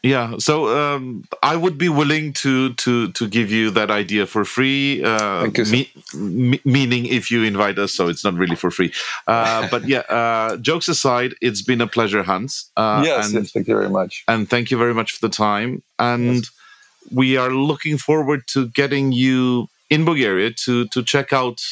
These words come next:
Speaker 1: the rest of the scene and to see, to see how that develops after the initial four get in. And, um, speaking as a Bulgarian, born and bred in, in, in, in, in Bulgaria,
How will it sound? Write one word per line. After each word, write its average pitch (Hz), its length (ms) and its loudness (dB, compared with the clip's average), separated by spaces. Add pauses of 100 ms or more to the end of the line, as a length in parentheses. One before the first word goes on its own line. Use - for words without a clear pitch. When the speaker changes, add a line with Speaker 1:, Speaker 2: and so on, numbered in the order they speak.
(540)
Speaker 1:
the 123 140 2
rest 123 360 0
of 101 120 0
the 98 100 0
scene 95 420 0
and 101 260 0
to 113 100 -2
see, 113 580 -2 (540)
to 127 80 2
see 123 160 2
how 110 160 2
that 131 260 -2
develops 107 560 0
after 117 300 0
the 104 120 2
initial 98 380 0
four 92 260 0
get 87 200 0
in. 82 320 -2 (200)
And, 101 460 0 (500)
um, 104 640 -2 (580)
speaking 113 400 0
as 101 80 0
a 104 60 2
Bulgarian, 104 840 0
born 107 220 2
and 104 160 -4
bred 92 280 0
in, 85 260 -4
in, 92 240 0
in, 90 300 0
in, 87 260 0
in 90 220 -2
Bulgaria, 90 440 0